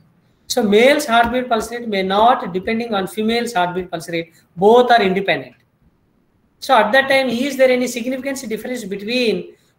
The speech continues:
male's heartbeat pulse rate and female's heartbeat pulse rate? Go for t-test. You see here, this is the t-test. T-test is used to test sample means, means test.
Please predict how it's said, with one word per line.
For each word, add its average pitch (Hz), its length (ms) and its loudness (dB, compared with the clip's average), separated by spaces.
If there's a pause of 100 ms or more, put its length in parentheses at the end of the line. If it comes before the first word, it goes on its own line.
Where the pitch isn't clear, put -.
male's 247 320 2
heartbeat 226 360 0
pulse 208 220 -2
rate 269 160 -4
and 208 140 -2
female's 226 560 -2 (440)
heartbeat 190 440 -2
pulse 160 220 -6
rate? 147 160 -14 (300)
Go 233 200 4
for 262 340 2 (960)
t-test. 208 580 -8 (160)
You 175 80 -12
see 226 220 -8
here, 202 380 -2 (720)
this 185 180 -6
is 247 100 -4
the 240 100 2
t-test. 214 580 -4 (280)
T-test 247 480 -2
is 214 180 -2
used 240 360 0
to 190 180 -2
test - 460 0 (640)
sample 202 520 0
means, 190 880 -2 (540)
means 226 460 -2
test. - 500 -6